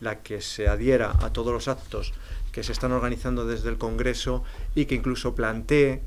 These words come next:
actos desde aquí, desde el Ayuntamiento, pues para dar a conocer los valores de la, de la Constitución española. Y es una moción en la que buscamos, eh, pues ese sentido del, del Pleno Municipal, a ver cómo responden el resto de, el resto de partidos.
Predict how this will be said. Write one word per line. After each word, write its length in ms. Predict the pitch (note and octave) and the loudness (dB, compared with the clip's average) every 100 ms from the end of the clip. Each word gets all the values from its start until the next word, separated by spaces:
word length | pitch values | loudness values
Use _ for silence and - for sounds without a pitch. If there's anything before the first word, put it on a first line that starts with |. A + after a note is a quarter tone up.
| - | -8
actos 680 | - C3 - C3 B2+ - - - | -6 -6 -4 -2 -2 -4 -10 -10
desde 280 | - A2 G2+ | -6 -6 -6
aquí, 280 | G2 C#3 C3 | -4 -2 0
desde 240 | A2+ G2+ | -2 -4
el 80 | G#2 | -4
Ayuntamiento, 720 | G#2 G#2 G2+ G#2+ B2 A#2+ A#2 | -6 -6 -6 -4 -2 -2 -4
pues 140 | A2+ G#2 | -6 -6
para 180 | G#2 G2+ | -6 -4
dar 120 | A2 | -4
a 40 | |
conocer 560 | A2 G#2 G2 G#2 G#2 G2+ | -6 -8 -8 -6 -6 -6
los 140 | G2+ | -6
valores 340 | G2+ G#2 G2+ G2+ | -4 -4 -4 -6
de 80 | |
la, 300 | G#2 G2 G2 | -4 -4 -4
de 100 | G2+ | -4
la 80 | A2 | -4
Constitución 800 | G#2+ G#2 A2 G#2 A2 G#2 G2+ G2+ | -4 -6 -8 -8 -6 -6 -8 -8
española. 540 | - - A#2 G2+ F#2+ A2 | -6 -2 -2 -2 -8 -8
Y 80 | A#2 | -8
es 100 | A#2+ | -6
una 140 | A2+ | -6
moción 380 | G#2 - A#2+ A#2+ | -6 -4 -4 -4
en 100 | G#2+ | -4
la 100 | G#2 | -6
que 80 | G#2 | -6
buscamos, 580 | G#2 - A2 A2 A2+ - - - - - - - - - | -8 -6 -6 -6 -8 -14 -20 -20 -20 -20 -20 -16 -14 -10
eh, 320 | G#2+ G2 F#2 | -8 -8 -8
pues 160 | A2 A2 | -8 -6
ese 200 | A2+ G#2+ | -6 -8
sentido 440 | G#2 G#2+ A#2+ A2+ | -10 -6 -4 -4
del, 320 | G#2 G2 G2 | -6 -10 -6
del 100 | A#2+ | -4
Pleno 240 | A#2 C#3 B2 | 2 4 4
Municipal, 520 | A#2+ G#2+ A#2 A2 G#2 | 0 -4 -4 -4 -4
a 80 | A#2 | -4
ver 140 | A#2+ A#2 | -4 -4
cómo 180 | A#2+ | -6
responden 500 | A#2 G2+ - A2+ A2+ | -8 -8 -10 -8 -8
el 120 | G#2 G#2 | -8 -8
resto 320 | A2+ - G#2+ | -8 -6 -6
de, 260 | G#2+ G2+ | -6 -6
el 140 | - B2 | -4 -2
resto 220 | B2+ C3 | 0 0
de 80 | A#2 | 0
partidos. 480 | A2 - A2 C3+ | -2 -6 -8 -10